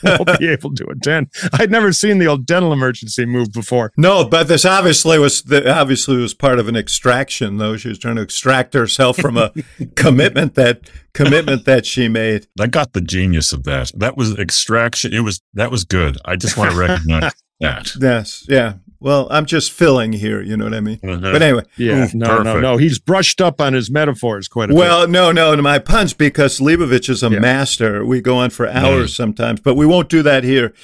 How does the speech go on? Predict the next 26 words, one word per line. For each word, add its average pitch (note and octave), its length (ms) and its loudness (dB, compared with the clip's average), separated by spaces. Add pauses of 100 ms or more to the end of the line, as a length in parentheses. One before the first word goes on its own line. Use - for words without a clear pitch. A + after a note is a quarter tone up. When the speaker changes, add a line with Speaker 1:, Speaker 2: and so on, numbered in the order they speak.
(360)
Speaker 2:
So D#3 280 4
Speaker 3:
No. C3+ 60 -2
Speaker 2:
there, D#3+ 320 0
there D#3+ 300 2
are, D#3 300 0
uh, C3 340 -2 (300)
I C3+ 80 2
think A3+ 180 -6
Republic-, C#3+ 480 0
I C#3 140 2
think D3 200 -6
Democratic C3+ 640 -4 (160)
Party, A#2+ 480 -8
uh, C3 240 -6
just - 460 -4
one D#3 220 -2
more C3 360 -2
thing, C3 380 -2
and B2+ 100 0
then C#3 120 2
I B2+ 80 0
wanna B2 180 -2
get B2 140 -2
onto B2 200 -6
today's A#2+ 360 -6
primaries, A#2+ 640 -4